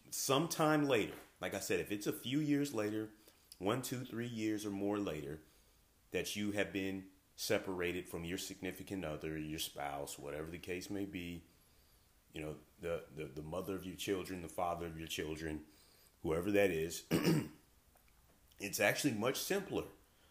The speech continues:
to reconcile, to rekindle with that person than to find somebody brand new who will not only accept you,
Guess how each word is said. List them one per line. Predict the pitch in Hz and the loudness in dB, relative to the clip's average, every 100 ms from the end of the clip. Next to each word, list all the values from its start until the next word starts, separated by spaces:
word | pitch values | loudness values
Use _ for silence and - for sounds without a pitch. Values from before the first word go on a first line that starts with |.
| _ - _ _ - - | _ -20 _ _ -16 -4
to | 143 | 0
reconcile, | 123 165 - 104 - 92 73 65 - - _ _ _ - | 4 4 4 0 6 6 6 2 -10 -20 _ _ _ -4
to | 117 | -2
rekindle | 101 110 - 170 160 117 73 - - - _ _ _ _ - - | 0 -2 2 4 6 4 2 -4 -18 -20 _ _ _ _ -14 0
with | 107 | 2
that | 110 95 - | 4 4 4
person | 139 147 - 156 156 - - _ - _ _ - | 4 4 4 0 0 -6 -20 _ -20 _ _ 0
than | 113 | 0
to | 113 | 2
find | 123 139 139 131 | 2 4 4 2
somebody | 147 113 110 107 87 | 0 4 4 4 -4
brand | 85 90 113 143 143 | -4 -2 2 2 4
new | 147 107 76 - - _ _ _ _ _ _ _ _ _ _ _ _ _ | 4 4 0 -8 -18 _ _ _ _ _ _ _ _ _ _ _ _ _
who | 123 | 2
will | 110 | 4
not | 101 110 | 6 4
only | 156 156 151 | 6 4 4
accept | 135 - - 139 - | 2 -2 0 0 -4
you, | 98 101 117 101 78 76 | -12 -4 2 2 2 -6